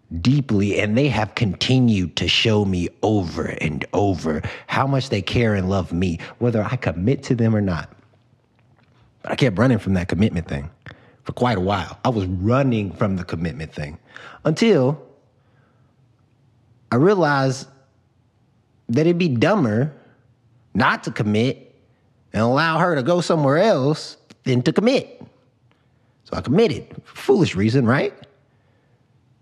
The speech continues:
Until I was well into the relationship where I recognized that commitment that I had made to her was actually the commitment I made to myself.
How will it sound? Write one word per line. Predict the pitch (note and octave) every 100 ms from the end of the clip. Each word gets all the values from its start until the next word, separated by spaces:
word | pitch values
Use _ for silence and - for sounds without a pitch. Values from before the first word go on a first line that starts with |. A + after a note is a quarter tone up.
| _ _ _ -
Until | D4 E4+ D#4 A#3+
I | G#3
was | G#3 F#3+ A3+
well | D3 C#3 F#3+ A#3 A#3
into | A3+ A#3
the | A3
relationship | A3 G#3 A3+ D#3+ B2 A#2+ B2+ - - _ _ _ _ _ _ _ _ _ _ _
where | C3+ D#3+
I | D3
recognized | C3 F#3+ G3 C3+ D3 C#3+ B2+
that | D3
commitment | - G2+ G#2+ E3 F#3+ -
that | C#3
I | A#2
had | G2+ F2+
made | G#2+ C3+ D3
to | E2+
her | C#2+ A2 D3+
was | G2 E2+
actually | G2+ C#3+ A#2+
the | F#2
commitment | E2+ F2 F#2 A2+ A2+ A#2 - -
I | E2
made | C#2+ B2 A2
to | G2
myself. | D#2+ - - D2+ - - - -